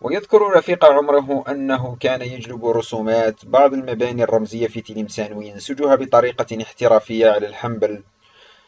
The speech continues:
ما يذهل الزبائن من دقة الصنع وجمال النقش. ويقول عبد الصمد إن الحنبل كان يعد من المكونات الأساسية في جهاز العروس، حتى أنها لا تخرج من بيت أهلها بدونه، ولكن مع الأسف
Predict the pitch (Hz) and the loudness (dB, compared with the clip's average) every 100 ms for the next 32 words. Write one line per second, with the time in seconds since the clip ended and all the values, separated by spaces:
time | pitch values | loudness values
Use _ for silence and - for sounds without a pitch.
0 | _ _ 156 180 165 175 151 - 139 110 | _ _ 0 4 4 2 -4 -6 -4 -2
1 | 127 131 - 123 120 117 113 - 117 120 | 2 4 2 -6 -10 -8 -8 -8 -10 -10
2 | - 123 110 110 110 107 104 101 101 90 | -10 -8 -2 0 0 -2 -6 -10 -8 -10
3 | - - - - _ _ _ _ _ _ | -8 -8 -8 -12 _ _ _ _ _ _
4 | 120 170 202 226 220 180 165 151 - 110 | -2 -2 2 4 6 6 4 -4 0 0
5 | 101 - 113 110 107 - 240 226 220 180 | 0 -6 -8 -6 -6 -4 0 4 4 2
6 | 185 170 156 143 160 151 143 139 131 135 | -2 0 0 0 -2 -4 -2 -4 -4 -4
7 | 120 120 131 120 120 - 113 117 117 113 | -4 -6 -6 -4 -4 -4 -6 -6 -8 -8
8 | 101 101 110 110 107 98 104 104 101 - | -12 -4 -4 -2 -2 -2 -2 -4 -12 -18
9 | _ _ _ - 233 - 185 180 156 143 | _ _ _ -4 -4 -2 -6 -2 4 6
10 | 151 151 143 135 131 123 120 110 127 - | 4 2 -6 -8 -8 -10 -10 -6 -6 -8
11 | - 123 120 117 110 110 113 110 107 107 | -8 -8 -6 -2 -2 -2 -10 -10 -10 -12
12 | 104 - _ _ _ 156 165 147 139 127 | -16 -18 _ _ _ 2 4 4 0 -8
13 | 123 117 113 117 113 107 | -2 0 0 0 0 -2